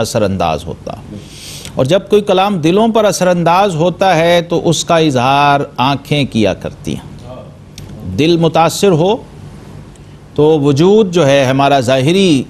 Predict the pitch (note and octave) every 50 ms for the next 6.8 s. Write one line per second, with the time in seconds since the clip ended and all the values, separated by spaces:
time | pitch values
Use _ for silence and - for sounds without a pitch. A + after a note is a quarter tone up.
0 | - - - G2 G#2 C#3 - - - G3 F3 B2+ A2 G#2 F#2+ G2+ G2+ A2+ C#3+ -
1 | - - A2+ A2+ C3+ C3+ B2 A2+ G#2+ - - - - C#3+ C3+ C3+ B2 A#2+ - A2
2 | - C3+ B2+ - C3 A#2 A2 B2+ D#3 E3+ - - - - - - - - A#2+ -
3 | - - - A2 G#2 G#2 B2 - - - - - A2+ A2 - - C3 - - -
4 | B2+ A2 - - - - C#3 C3 - - - E3+ C#3 G2 F#2 F2+ F2+ - F#2 F2+
5 | F2+ E2+ D#2 D#2 - - - D3+ D#3 - - - - G#2 E2+ D#2+ - G2+ G2 G2
6 | - - B2 B2 - - A#2 A2+ G#2+ G2+ - D3 E3+ - -